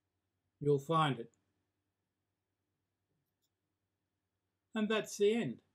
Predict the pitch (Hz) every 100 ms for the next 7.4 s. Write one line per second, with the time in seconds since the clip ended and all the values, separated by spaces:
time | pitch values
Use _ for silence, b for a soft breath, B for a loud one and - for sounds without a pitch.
0 | _ _ _ _ _ _ _ _ _ _
1 | 165 175 247 240 165 - 196 196 160 160
2 | 170 165 160 160 - 139 - 127 139 165
3 | 156 143 139 135 139 127 170 185 185 165
4 | 156 156 143 - 185 220 220 _ _ 156
5 | 147 190 185 165 170 160 151 139 135 113
6 | - 160 190 190 240 196 - 180 160 143
7 | 135 127 113 117